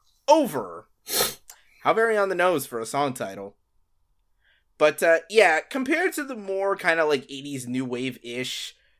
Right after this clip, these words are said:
like, Cure-esque style they had on Screen Violence, this feels more like typical Chvrches. Like,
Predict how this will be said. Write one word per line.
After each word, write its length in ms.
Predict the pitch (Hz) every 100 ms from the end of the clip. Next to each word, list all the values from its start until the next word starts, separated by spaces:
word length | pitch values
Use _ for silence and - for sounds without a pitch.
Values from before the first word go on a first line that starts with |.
| -
like, 240 | 131 131
Cure-esque 680 | - 143 143 139 120 127 -
style 460 | - - 127 123 127
they 120 | 117
had 260 | 139 135
on 140 | 113 110
Screen 360 | - 214 233
Violence, 500 | 220 214 214 226 220 - - _ _ _
this 460 | - 294 339 320 -
feels 360 | 269 247 214
more 220 | 214 214
like 220 | 196 180 -
typical 440 | 208 202 185 160
Chvrches. 720 | 151 180 156 131 113 104 110
Like, 400 | 117 123 123 127